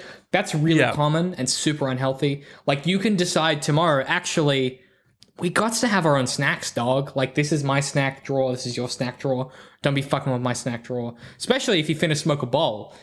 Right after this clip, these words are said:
Speaker 1: 'cause you know he's gonna be hitting whatever's in front of him. Like, you gotta set those boundaries. Um,
Speaker 2: Yep.
Speaker 1: that's a
Speaker 2: I
Speaker 1: really
Speaker 2: like
Speaker 1: healthy
Speaker 2: how
Speaker 1: thing to do as relationships evolve, is, is to, is to realize that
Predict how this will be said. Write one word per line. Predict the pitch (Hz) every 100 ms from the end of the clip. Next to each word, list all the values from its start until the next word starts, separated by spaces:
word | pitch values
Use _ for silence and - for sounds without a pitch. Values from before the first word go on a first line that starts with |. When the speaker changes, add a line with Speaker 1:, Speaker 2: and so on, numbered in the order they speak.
| - -
Speaker 1:
'cause | 165
you | 175
know | 190 196
he's | 143
gonna | 143
be | 127
hitting | 143 131
whatever's | 131 127 117 113
in |
front | 110 160 147
of |
him. | 120 110 - - -
Like, | 151
you | 160
gotta | 190 185
set | 190 175
those | 139 135
boundaries. | 160 156 120 104 - - _ - _ -
Um, | 135 135
Speaker 2:
Yep. | 120 117 - - _ - _ _ _ - -
Speaker 1:
that's | 175 180
a |
Speaker 2:
I | 170
Speaker 1:
really | 165
Speaker 2:
like | 180 151
Speaker 1:
healthy |
Speaker 2:
how | 208 175 156
Speaker 1:
thing | 123
to | 131 127 120
do | -
as | 131 131
relationships | 139 143 147 143 151 156
evolve, | 202 156 131
is, | 127
is | 151 147
to, | 156
is | 147 143 143
to | 147
realize | 147 151 143 135 -
that | 131 131